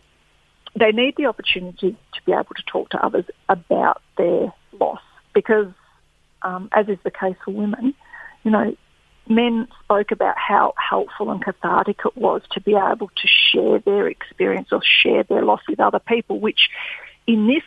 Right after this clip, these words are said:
case they often had to go online to find that outlet because they didn't have those outlets around them. Um, and they really did want that support from their family and friends rather than having to go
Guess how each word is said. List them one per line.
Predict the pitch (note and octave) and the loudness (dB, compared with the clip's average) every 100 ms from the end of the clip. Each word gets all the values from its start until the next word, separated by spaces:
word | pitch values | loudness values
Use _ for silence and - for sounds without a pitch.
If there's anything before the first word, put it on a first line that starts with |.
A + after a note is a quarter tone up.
| - | -2
case | F#3+ F#3+ | -2 0
they | G3 | 0
often | F#3+ G3+ F#3+ | 0 -2 -8
had | F#3+ | -12
to | - | -10
go | F#3+ F#3+ F#3+ | -4 0 0
online | G3 F#3+ F#3+ G3 G3 F#3+ G3 - _ _ _ _ _ _ - - | 0 -2 -2 0 0 -2 -8 -12 _ _ _ _ _ _ -12 -4
to | A#3 G#3 - - | -2 -2 -4 -2
find | G3 - G#3 G3+ | 0 2 0 0
that | G#3 G3 - | 0 0 0
outlet | G3 - A3+ C4 - | 0 0 -2 -2 -4
because | A3 - F#3 | -6 -6 -2
they | F#3+ F3+ - | 0 -2 -4
didn't | G3+ F#3 F#3+ | -6 -4 -2
have | - - - G3 _ _ - _ - | -2 0 -2 -2 _ _ -20 _ 0
those | F#3 E3+ | 0 2
outlets | F#3+ - G3 - - - _ _ | 0 0 -2 -8 -10 -20 _ _
around | F#3+ F#3+ F#3 G#3+ | 0 2 2 2
them. | A#3+ A4 - - - - - - - - | 0 -4 -10 -20 -20 -20 -20 -20 -16 -2
Um, | G3 G3 G3+ G3 - _ _ _ _ _ _ _ _ _ _ _ _ _ _ _ | 0 2 0 -4 -14 _ _ _ _ _ _ _ _ _ _ _ _ _ _ _
and | A#3+ B3 | 0 2
they | |
really | C4 D#4 A3+ | 0 -2 -2
did | G3+ F#3 | -4 -4
want | F#3 - _ _ | -4 -6 _ _
that | G3+ - - | -2 -2 -6
support | F#3+ - F#3 - _ | -6 -2 -2 -2 _
from | - F#3 | -2 -2
their | F3+ - | -2 -2
family | - - F#3 A3 | -2 -2 -4 -6
and | A#3 | -4
friends | - - - - | -2 0 -2 0
rather | F#3+ - G#3+ | 0 0 -2
than | G3+ | -4
having | G3+ F#3+ G#3+ G3 | -2 0 -2 -4
to | - | -4
go | A3 - - G#3 | 0 2 2 0